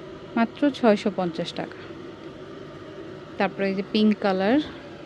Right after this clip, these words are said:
ওকে,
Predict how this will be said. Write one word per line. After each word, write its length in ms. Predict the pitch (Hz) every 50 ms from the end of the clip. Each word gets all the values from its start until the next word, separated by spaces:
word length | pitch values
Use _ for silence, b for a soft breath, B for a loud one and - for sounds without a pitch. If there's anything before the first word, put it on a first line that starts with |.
| - - - - - - - - - - - - - - - - - - - 90 - - - - - - - - 87 87 - - - - - - - - - - - - - - - - - - 226
ওকে, 260 | 208 190 - -